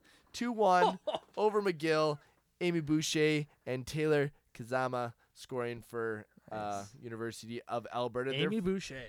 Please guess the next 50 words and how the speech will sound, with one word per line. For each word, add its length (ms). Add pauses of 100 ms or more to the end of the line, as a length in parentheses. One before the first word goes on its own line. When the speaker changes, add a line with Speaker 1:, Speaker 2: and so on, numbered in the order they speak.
(220)
Speaker 1:
first 500 (120)
Speaker 2:
Nice. 100
Speaker 1:
national 500
championship 880 (120)
since 440
two 300 (100)
thousand 460 (180)
and 380 (220)
ten. 260 (460)
Speaker 2:
Wow. 260 (380)
Speaker 1:
Right. 360 (960)
Not 140
Speaker 2:
You 60
know 60
Speaker 1:
bad. 80
Speaker 2:
what? 80
So 140
Edmonton's 480
happening 380
right 220
now 220
when 140
it 60
comes 240
to 60
ho-, 120
Speaker 1:
There's, 120 (140)
Speaker 2:
when 100
it 80
Speaker 1:
like, 60
Speaker 2:
comes 220
to 100
hockey. 520 (520)
Speaker 1:
Hey, 260 (140)
this 140
is 120
Y 200
E 60
G 120
Sports 320
Live, 300
all 80
right? 220 (100)
Speaker 2:
The 100
Oil 200
Kings 300
get 140
a 40
pass. 500
However, 640